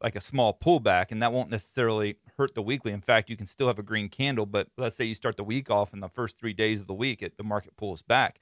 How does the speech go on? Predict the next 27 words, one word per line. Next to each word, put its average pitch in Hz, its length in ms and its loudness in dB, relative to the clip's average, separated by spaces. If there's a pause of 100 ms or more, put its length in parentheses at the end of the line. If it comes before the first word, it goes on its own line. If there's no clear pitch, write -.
(160)
That 127 120 2
doesn't 127 240 0
necessarily 107 680 -2
guarantee 123 680 -2 (340)
that 110 140 -4
the 101 60 -4
weekly 110 300 -6
candle 123 280 -2
is - 80 -8
gonna 87 140 -8
finish 87 280 -8
green, 160 160 -6
'cause 95 100 -10
if 98 80 -10
you 107 60 0
have 92 80 -2
a - 20 -18
strong 98 320 -4
Thursday 104 360 -6
and 87 120 -10
Friday, 123 380 2
or 95 100 -4
just 98 220 -12
even 113 220 -8
one 135 180 -2
day 80 160 -4
possibly, - 580 -10